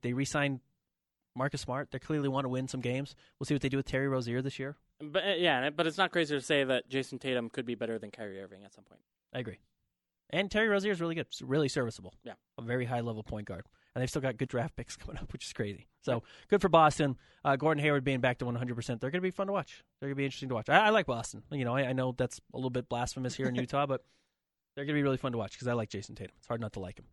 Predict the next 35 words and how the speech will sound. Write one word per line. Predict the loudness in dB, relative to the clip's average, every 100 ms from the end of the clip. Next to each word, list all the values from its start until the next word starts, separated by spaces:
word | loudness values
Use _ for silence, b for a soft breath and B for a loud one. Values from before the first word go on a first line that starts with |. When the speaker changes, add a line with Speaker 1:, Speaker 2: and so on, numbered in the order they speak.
| 4
Speaker 2:
Yeah, | 6 8 8
uh, | 8
honestly, | 8 6 6
they | 8
are | 10 8
a |
fun | 6 4 4
t-, | -4 _ -12 -12 -12 -2
team | 0 4
to | 6
watch | 6 6
'cause | 2 2
they | 0
do | 2 0
move | 0 -2
the | 2
ball | 6 6 6
a |
ton. | 4 0 0 -2 -2
They, | -2 -2 -4
they | -4
play | -4 0 2
defense | 4 2 2 0 0
really | 0 2
well. | 2 2 2 -2 _ -6 0
Brad | 0 0
Stevens | 0 0 2
has | 2 2
some | 0 -4
fun | 0 0 2
X's | -2 -4 -4
and | 2
O's | 2 2
kind | -2 0
of | 0